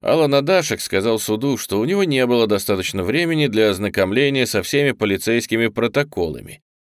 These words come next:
а Рамирес еще не готов сделать какие-либо заявления и попросил отложить заседание.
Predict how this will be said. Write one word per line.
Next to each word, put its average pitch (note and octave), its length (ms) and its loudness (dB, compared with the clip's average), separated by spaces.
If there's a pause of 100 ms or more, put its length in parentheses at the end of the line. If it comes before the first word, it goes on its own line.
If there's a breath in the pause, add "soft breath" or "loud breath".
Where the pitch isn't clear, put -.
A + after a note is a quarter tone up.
а G#2 160 6
Рамирес C3+ 560 4
еще A2 300 2
не E3+ 160 0
готов C3+ 520 2
сделать A2 460 0
какие-либо A2+ 680 2
заявления F#2 760 -2 (180)
и G2 140 -2
попросил C#3 640 0
отложить D#3 520 2
заседание. D#2+ 680 -10